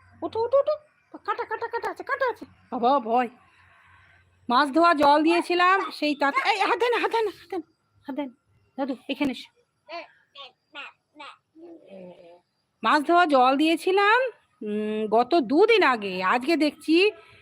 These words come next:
গোটা গাছ ভরে সব গুটি চলে এসেছে। এই, এই তথ্যটা দেওয়ার জন্য তোমাদের,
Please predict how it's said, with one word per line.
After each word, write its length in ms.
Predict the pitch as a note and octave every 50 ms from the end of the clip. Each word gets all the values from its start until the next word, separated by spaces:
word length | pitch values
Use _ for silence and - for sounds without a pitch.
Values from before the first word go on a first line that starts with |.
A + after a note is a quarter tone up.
| _ _ _ _ _ F#3
গোটা 340 | G3 B3 B3+ - E4+ E4+ D#4+
গাছ 520 | F#3+ G#3+ A3+ C4 C#4+ D#4+ E4+ E4 E4 - - - _
ভরে 300 | A#3+ C#4 D#4+ F4 F#4 F4
সব 300 | - - C4+ B3+ A3+ G3+
গুটি 220 | A3 A#3+ - C#4 A#3 -
চলে 180 | G#3 G3 F#3+
এসেছে। 360 | F#3+ F3+ - G3 - - - - - - - - - - - - - - - C#5+ - - - - - - _ C5 D5+ - - - _ _ _ _ _ _ _ _ - - _ _ _ _ _
এই, 260 | G3+ A3+ B3+ D4+ D#4+
এই 300 | C#4+ B3+ C4+ C#4 D4+ D#4
তথ্যটা 540 | D4+ D#4 C#4+ C#4+ - D#4 D4+ D#4 E4 D#4+ D#4
দেওয়ার 320 | A#3+ B3 B3 B3+ C4+ A#3+
জন্য 240 | A3 D4 C#4+ D4+ D#4+
তোমাদের, 460 | D#4 D4 B3+ B3 B3 B3+ C4+ D4 D4